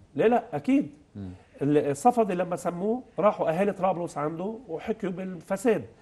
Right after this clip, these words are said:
Speaker 2: مم.
Speaker 1: آه، آه، سمير الخطيب كذلك الأمر، آه، مئاتي كذلك الأمر، آه، يعني كل الشخصيات طرحت. اليوم ليلى صلح ما في عليها أي شائبة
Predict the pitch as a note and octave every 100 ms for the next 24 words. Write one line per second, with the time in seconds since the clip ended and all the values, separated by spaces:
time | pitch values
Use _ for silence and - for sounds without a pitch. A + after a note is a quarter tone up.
0 | - G#2 G2 C3+ D3+ D3+ D3 C#3+ C#3 C3+
1 | C3+ - - B2+ C3 A#2+ A2+ B2+ C#3+ D#3+
2 | E3+ - C3+ D#3+ F3+ D3+ D3 D#3 D#3+ F#3
3 | G#3 F3+ G#2+ - - _ B2+ C3+ C3 B2+
4 | A#2+ C3 C#3+ F3+ G3 D#3+ D3+ C#3+ D3+ D3+
5 | D#3 G#3+ E3 G#2+ - - _ D#3+ C3+ C3
6 | C3 C3+ C#3 A#3 A3 - - F#3+ - E3+
7 | D3+ A2+ - _ _ _ _ _ - D#3+
8 | F#3+ G3+ F3 C#3+ G3+ F#3 - _ - -
9 | A3 F#3 A3+ G#3+ D#3+ C3 - _ _ -
10 | D4 G3+ F3+ - A3 A#3 D#3+ D3